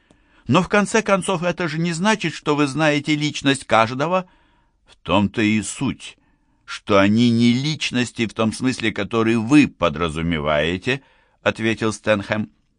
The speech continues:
"Вы на опасной почве", предупредила его Ли. Боясь, что она будет возражать, Стэнхэм промолчал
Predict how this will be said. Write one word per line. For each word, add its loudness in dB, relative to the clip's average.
"Вы 2
на 2
опасной 2
почве", -4
предупредила -2
его -2
Ли. -2
Боясь, 2
что 0
она 2
будет -2
возражать, -2
Стэнхэм 0
промолчал 0